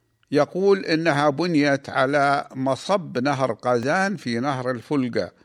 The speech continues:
هو يكتب الفلقة وولقة، وهذه اصطلاح يعني قديم، لكن هو نهر، آه، الفلقة، وأنه سمي، أنها سميت باسم آه، هذا النهر، لأنه حيث يصب في نهر الفولغا،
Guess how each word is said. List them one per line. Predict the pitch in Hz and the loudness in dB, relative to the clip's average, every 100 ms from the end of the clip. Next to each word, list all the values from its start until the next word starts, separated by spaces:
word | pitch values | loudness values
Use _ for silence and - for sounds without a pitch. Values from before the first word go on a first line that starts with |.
| _ _ - | _ _ -8
هو | 123 127 | -2 2
يكتب | 156 - 127 | 2 0 -4
الفلقة | 123 113 139 117 113 | -4 -2 -4 0 0
وولقة، | 120 123 147 110 110 131 - | 2 2 2 0 -2 -4 -6
وهذه | 240 - 82 - - 147 131 120 117 120 | -10 -6 -4 -4 -6 -4 -2 -2 -4 -8
اصطلاح | - 127 120 123 101 | -4 -2 0 0 -2
يعني | 113 117 113 110 117 - | -8 -8 -10 -10 -12 -8
قديم، | 127 113 131 156 | -8 -4 -4 -4
لكن | 104 107 113 | -6 -8 -6
هو | 120 117 | -4 -4
نهر، | 113 123 113 - _ | -4 -4 -6 -8 _
آه، | - 113 117 - 123 | -8 -8 -6 -6 -8
الفلقة، | - 120 131 139 196 - - _ _ _ - | -8 -6 -4 0 -2 -4 -20 _ _ _ -14
وأنه | - 156 143 135 139 131 127 131 143 131 127 127 127 104 | -6 0 2 4 4 2 2 0 0 0 -2 -2 -4 -6
سمي، | - 139 135 131 123 | -4 -2 -2 -2 -2
أنها | 123 - - 123 127 120 123 | -2 -4 -6 -4 -4 -4 -4
سميت | 143 120 117 113 | -4 -4 -4 -6
باسم | 139 127 - 107 110 _ _ _ - | -6 -4 -4 -6 -8 _ _ _ -12
آه، | 127 123 127 | -6 -4 -4
هذا | 113 147 120 | 0 0 0
النهر، | 120 127 147 196 277 - | -2 0 0 -2 -4 -10
لأنه | 107 120 117 113 127 120 - | -6 -4 -4 -4 -4 -4 -8
حيث | - 131 117 | -8 -6 -4
يصب | 120 117 - 135 104 | -4 -6 -6 -6 -6
في | - 113 | -10 -8
نهر | 117 120 113 - | -6 -6 -6 -6
الفولغا، | 117 - 135 131 165 | -8 -4 -4 0 0